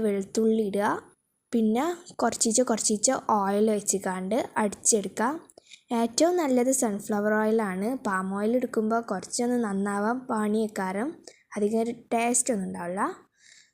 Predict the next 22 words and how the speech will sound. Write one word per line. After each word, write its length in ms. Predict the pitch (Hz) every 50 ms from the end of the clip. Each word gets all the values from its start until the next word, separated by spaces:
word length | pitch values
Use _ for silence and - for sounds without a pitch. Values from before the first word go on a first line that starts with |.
| _ -
പിന്നെ 220 | 277 277 302 330 320 311
വേണമെന്നുണ്ടെങ്കിൽ 640 | 277 254 254 262 294 330 339 330 294 277 285 277 277 262
കട്ടി 440 | 233 233 - - _ _ _ 339 339 349 - - -
ഇല്ല 260 | 247 240 233 240 247 269 294 311
എന്നുണ്ടെങ്കിൽ 500 | 339 339 311 254 220 214 220 233 240 254 254 254 - - -
നല്ല 160 | 269 285 311 302 302
കട്ടി 280 | 262 254 262 - - 294 262
വേണം 160 | 208 190 196 196
കേട്ടോ 160 | 190 196 196 196
ഇതിലേക്ക്. 360 | 208 208 202 208 - - 240 285 311 - - _ - - - - - - - _ _ _ -
അപ്പോൾ 280 | 240 247 - 277 285 311 330 370 - - _ _ _ _ - - - _ - - 269
അതിന് 300 | 240 233 240 233 247 285 302 - - 254
ഉരുളൻകിഴങ്ങ് 600 | 247 233 226 226 220 226 226 247 247 262 277 277
ഒന്ന് 120 | 262 254 254 254
പുഴുങ്ങിക്കാണ്ട് 720 | 233 220 208 202 202 202 202 - 208 202 202 202 202 214 254 311 - - - _ _ _ _ _ _ _ _ _ _ _ _
ഒരു, 140 | - 233 233 247 240 240 240 - - - _ _ _ _ _ -
ഏ, 60 | 226 226 220 - - _ _ _ _ _ _ _
ഉരുളൻകിഴങ്ങിൻ്റെ 580 | 254 233 233 226 226 233 240 240 240 247 277 269 -
ഹാഫൊക്കെ 500 | 254 240 226 220 214 - 240 233 - 247 240
മതിയാവും 500 | 214 196 190 190 190 190 190 190 202 254 294 - -
ഒരു 100 | 220 214 208 208
മുട്ടയ്ക്ക്. 520 | 196 196 - 202 196 190 - - 220 247